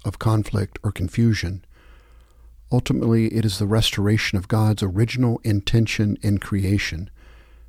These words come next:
the overcoming of sin and all resulting disruptions. On this day,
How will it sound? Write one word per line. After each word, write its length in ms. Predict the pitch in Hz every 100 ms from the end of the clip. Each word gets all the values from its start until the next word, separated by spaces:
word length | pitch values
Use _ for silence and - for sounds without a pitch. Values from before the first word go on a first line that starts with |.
| - -
the 140 | 113
overcoming 560 | 123 127 120 123 123 104
of 120 | 95
sin 380 | - 123 110 98
and 180 | 104 101
all 360 | 107 120 123
resulting 560 | 117 104 113 110 - 104
disruptions. 800 | 98 - - 98 - 82 78 - - - - - - - - -
On 160 | 107
this 260 | 101 160 -
day, 320 | 110 87 -